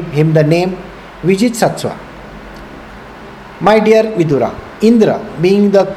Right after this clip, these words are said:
king of heaven and very powerful, immediately brought a dense darkness upon the sacrificial arena. Covering the whole scene in this way,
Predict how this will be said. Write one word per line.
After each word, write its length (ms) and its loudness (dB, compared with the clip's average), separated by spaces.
king 380 0
of 160 4
heaven 420 0
and 240 -2
very 240 2
powerful, 580 2
immediately 640 4
brought 500 2
a 20 0
dense 640 0
darkness 540 2
upon 400 0
the 80 0
sacrificial 600 0
arena. 380 -2
Covering 400 4
the 80 4
whole 340 4
scene 280 2
in 120 2
this 220 0
way, 340 2